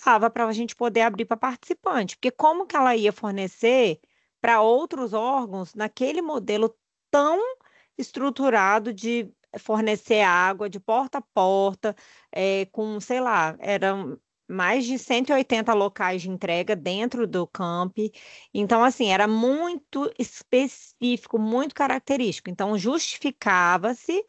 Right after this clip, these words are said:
o fato da gente não ter como abrir pra participante. E aí você vai fazer aquele modelo que eu mostrei lá no início, que ele sai da edição direto pra transferência. Ele não passa por essas caixinhas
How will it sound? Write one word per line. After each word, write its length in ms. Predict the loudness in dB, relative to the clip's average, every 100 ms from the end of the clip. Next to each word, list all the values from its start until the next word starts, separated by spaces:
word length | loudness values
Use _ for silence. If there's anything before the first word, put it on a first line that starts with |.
| _ _ _
o 140 | 2 2
fato 680 | 2 2 4 4 2 -2 0
da 120 | 0
gente 280 | 0 -4 -4
não 460 | 0 2 2 0 -6 2
ter 240 | 4 4
como 280 | 0 -2 -2
abrir 300 | -2 -2 -2
pra 160 | -2
participante. 840 | -4 -4 -6 -10 -4 -2 -2 -4 -14 -20 -20 _
E 100 | 2
aí 280 | 4 4 0
você 280 | -2 -2 0
vai 160 | -2
fazer 360 | 0 -2 -2 -2
aquele 300 | -2 -2 -2
modelo 460 | -2 -2 0 -2 -2
que 80 |
eu 40 | -6
mostrei 380 | -6 -6 -4 -2
lá 200 | 0 -2
no 80 |
início, 600 | -4 -2 -2 -2 -6 -10
que 100 | -2 0
ele 160 | 2
sai 220 | 2 0 2
da 160 | 2
edição 480 | 0 -2 -4 -2 -2
direto 540 | 2 4 6 4 2 -4
pra 180 | -8
transferência. 880 | -4 -4 -2 0 0 0 -4 -8 -14 0
Ele 220 | 2 4
não 200 | 2 -2
passa 420 | 0 2 2 0
por 200 | -6 -2
essas 300 | -2 -2 -10
caixinhas 840 | -4 -4 -2 -4 -4 -4 -8 -14